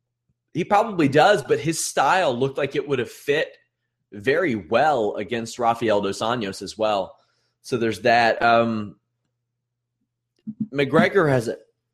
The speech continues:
title of his own to defend, and I really think that those early weigh-ins maybe saved his,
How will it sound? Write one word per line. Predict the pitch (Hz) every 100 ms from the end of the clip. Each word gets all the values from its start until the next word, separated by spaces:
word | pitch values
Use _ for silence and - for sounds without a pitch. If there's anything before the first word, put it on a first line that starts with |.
| _
title | - 139 139 131
of |
his | 104 104
own | 120 131
to |
defend, | 101 - 110 107 104 104
and | 117 110
I |
really | 110 107 131 156 143
think | - 127 123
that | 127
those | 123 113
early | 117 120 123
weigh-ins | 107 107 110 113 110
maybe | 110 104 101
saved | - 101 98 101
his, | 87